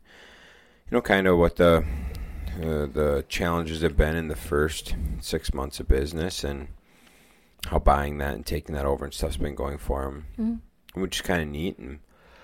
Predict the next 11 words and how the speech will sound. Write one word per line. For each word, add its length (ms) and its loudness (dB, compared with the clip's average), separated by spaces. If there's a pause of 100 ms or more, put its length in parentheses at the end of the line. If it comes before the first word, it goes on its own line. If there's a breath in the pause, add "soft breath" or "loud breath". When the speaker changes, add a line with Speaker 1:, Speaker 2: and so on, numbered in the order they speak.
(160 soft breath)
Speaker 1:
how 160 2
we 80 4
found 360 4
the 60 2
deal, 460 6
funded 360 4
the 100 2
deal, 380 2
stuff 300 0
like 200 -2
that. 300 -2